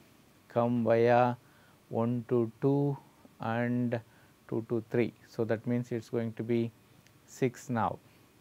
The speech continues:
So, in the next iteration, uh, vertex three is going to be made as intermediate nodes,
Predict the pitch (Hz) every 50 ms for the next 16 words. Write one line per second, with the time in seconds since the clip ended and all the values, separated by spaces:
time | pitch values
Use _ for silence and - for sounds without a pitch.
0 | - _ _ - - - - - - _ _ - - - _ - - - 127 131
1 | 127 127 123 123 131 139 139 - - 143 131 131 131 - 143 139 135 - - 156
2 | 143 143 143 139 - - - - _ _ _ _ - - - - _ _ _ _
3 | - - 117 113 110 110 113 120 127 123 - - 131 123 120 - - - - -
4 | - - - - 131 135 135 135 135 135 127 123 - 131 123 120 120 117 - 123
5 | 123 123 120 120 120 120 120 120 120 120 120 117 - 123 117 117 113 123 120 120
6 | 123 120 120 117 120 117 120 117 - - 123 120 127 143 160 165 - - - -
7 | -